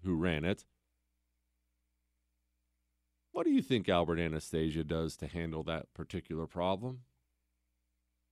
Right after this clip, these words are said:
I've walked you through his life. You know, what's that old saying? "If the only tool you have is a hammer, everything looks like a nail."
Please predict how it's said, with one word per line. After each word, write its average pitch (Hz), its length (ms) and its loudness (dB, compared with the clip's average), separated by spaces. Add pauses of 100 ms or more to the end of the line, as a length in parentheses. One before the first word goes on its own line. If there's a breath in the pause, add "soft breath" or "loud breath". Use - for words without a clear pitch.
(320)
I've 180 160 8
walked 202 300 6
you 185 120 4
through 139 200 4
his 127 160 6
life. 165 460 4 (840)
You 135 100 4
know, 147 60 4
what's 160 180 6
that 175 160 8
old 180 200 8
saying? 190 360 6
"If 165 100 4
the 156 160 6
only 175 240 6
tool 175 260 8
you 175 120 6
have 165 260 6
is 151 100 0
a 151 80 4
hammer, 175 400 4
everything 160 340 4
looks 165 240 2
like 165 180 4
a 165 40 4
nail." 180 480 4